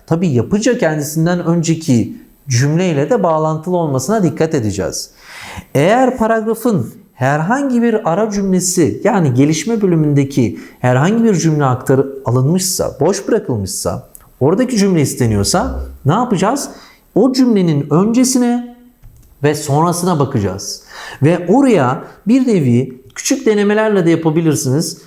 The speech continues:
Seçeneklerdeki cümleleri yerleştirip okumalar yapabilirsiniz. Basit okumalar yapabilirsiniz hızlı bir şekilde.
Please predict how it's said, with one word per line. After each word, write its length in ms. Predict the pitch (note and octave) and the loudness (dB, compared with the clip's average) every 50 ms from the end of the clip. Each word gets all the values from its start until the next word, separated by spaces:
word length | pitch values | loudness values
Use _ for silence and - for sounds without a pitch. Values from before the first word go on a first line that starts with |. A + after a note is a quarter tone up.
| _ - | _ -10
Seçeneklerdeki 1300 | - - - A3+ G#3+ - B3+ B3 A#3+ A#3+ A#3+ A3+ A3 A3 G#3 G#3+ G3+ G#3 - - G#3+ F3 B2 - - - - C3+ | -6 -4 -4 -4 -2 -2 -2 -2 -2 -2 0 0 0 0 0 -2 -4 -4 -2 0 0 0 0 -2 -6 -6 -2 0
cümleleri 500 | D#3 G3+ G#3+ G3+ F#3 E3 D3+ D#3 F3+ F3+ | 0 0 2 2 2 2 2 4 4 2
yerleştirip 840 | D#3+ D3+ D3 C#3+ D3+ D3 D3+ - - F#3 F#3+ F#3+ - - - - - - | 2 0 0 -2 -4 -4 -6 -4 -4 -2 -2 -4 -6 -12 -20 -14 -6 -4
okumalar 480 | E3 D#3 - F#3 E3+ E3+ E3+ E3+ E3 D#3+ | -4 -2 0 0 2 2 2 2 2 2
yapabilirsiniz. 720 | D#3 D#3 D#3+ D3 C#3 C3+ C3+ B2+ - - B2 A2 G#2 A2 | 2 2 0 0 2 2 0 0 0 0 0 0 0 0
Basit 240 | B2 C3 - - - | -2 -2 -2 0 0
okumalar 440 | C#3+ B2+ - C3 B2+ B2+ B2+ B2+ A#2+ | 0 0 0 0 2 2 4 4 2
yapabilirsiniz 680 | A#2+ G#2+ - A#2 G#2 G#2 A2 G2+ G2 - F#2+ - - - | 2 2 2 0 2 2 2 2 0 -2 -4 -2 0 2
hızlı 240 | C3+ B2 A#2+ A#2 | 2 4 4 2
bir 60 | G#2 G2 | 2 2
şekilde. 400 | - G2+ F2+ F#2+ F2 F#2+ F2 | 0 -2 -2 -2 -2 -4 -4